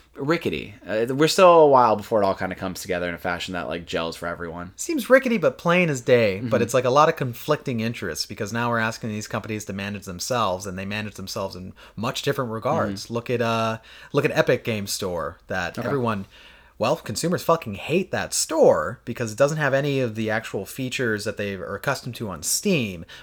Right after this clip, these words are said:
Speaker 2: but they're seeing exclusivity deals happen because Epic has the money to make that happen,
Speaker 1: Mm-hmm.
Speaker 2: and they have the better cut for developers and publishers that want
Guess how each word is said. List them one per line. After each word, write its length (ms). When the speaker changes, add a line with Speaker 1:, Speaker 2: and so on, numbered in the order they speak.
Speaker 2:
but 120
they're 140
seeing 420
exclusivity 800
deals 260
happen 260
because 280
Epic 260
has 200
the 80
money 280
to 60
make 180
that 160
happen, 400
Speaker 1:
Mm-hmm. 100
Speaker 2:
and 320
they 60
have 180
the 80
better 240
cut 500
for 140
developers 560
and 100
publishers 460
that 200
want 420